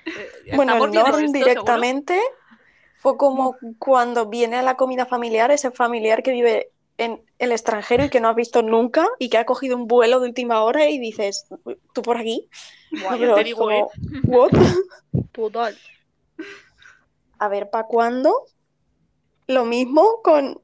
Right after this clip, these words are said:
Speaker 2: <laughs> bueno, no, no tienen para, no tienen para Switch, pero digo el Bad Apple Wars y el, y el Period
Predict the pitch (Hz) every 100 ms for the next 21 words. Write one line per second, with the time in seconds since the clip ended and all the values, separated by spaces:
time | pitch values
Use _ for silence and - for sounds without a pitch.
0 | - 330 - - - - - - - -
1 | - - 269 254 226 233 - 254 247 254
2 | 226 233 233 226 214 208 202 - 233 220
3 | 254 247 233 226 226 247 220 - _ -
4 | 285 262 - - 294 - 233 220 208 196
5 | 196 190 202 208 220 220 208 202 190 208
6 | - 208 202 196 202 202 196 202 _ _
7 | _ _ _ - - 247 262 247 226 220
8 | 226 220